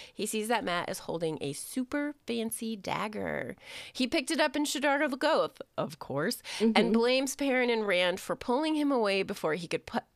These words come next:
Speaker 1: before he could put it back. He wasn't given it. He just took it. So what Moiraine said about being given something from Mordeth doesn't apply to him.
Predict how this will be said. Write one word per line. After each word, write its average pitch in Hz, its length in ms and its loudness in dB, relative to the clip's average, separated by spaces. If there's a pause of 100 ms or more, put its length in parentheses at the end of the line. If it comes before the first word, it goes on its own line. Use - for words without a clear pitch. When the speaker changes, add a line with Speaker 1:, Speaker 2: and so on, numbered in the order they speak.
Speaker 1:
before 190 380 -2
he 214 160 -4
could - 160 -12
put 208 140 -4
it - 120 -6
back. - 320 0 (220)
He 240 160 -2
wasn't 277 460 2
given 427 320 4
it. 233 280 2 (320)
He 240 220 0
just 269 520 2 (140)
took 349 280 2
it. - 260 2 (200)
So - 220 2
what 233 200 4
Moiraine 269 400 2
said 202 200 2
about 180 260 2
being 156 280 0 (100)
given 427 360 2
something 175 460 -2
from 156 300 -2
Mordeth 135 480 -2
doesn't 139 320 -2
apply - 400 -4
to 170 120 -6
him. 147 340 -4